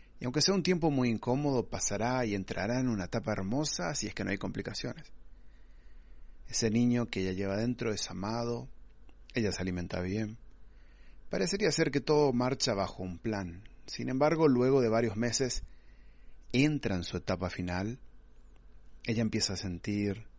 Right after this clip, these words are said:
a experimentar incertidumbres, miedos, y es natural.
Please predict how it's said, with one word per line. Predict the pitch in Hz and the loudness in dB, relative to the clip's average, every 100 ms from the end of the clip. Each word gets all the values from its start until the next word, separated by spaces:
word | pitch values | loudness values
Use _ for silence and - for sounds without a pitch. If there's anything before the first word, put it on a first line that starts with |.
| - - - | -20 -18 -10
a | |
experimentar | - - 98 95 87 92 92 92 90 90 | -8 -2 0 0 -2 -2 0 0 0 -2
incertidumbres, | 90 87 95 - 101 113 131 107 95 85 | -4 -4 -4 -2 0 2 2 2 0 -2
miedos, | 101 113 104 95 - - - - - - - - | 0 0 0 -2 -8 -12 -16 -20 -20 -20 -20 -14
y | - | -2
es | 135 | 0
natural. | 101 - 90 87 85 | 0 -2 -4 -4 -6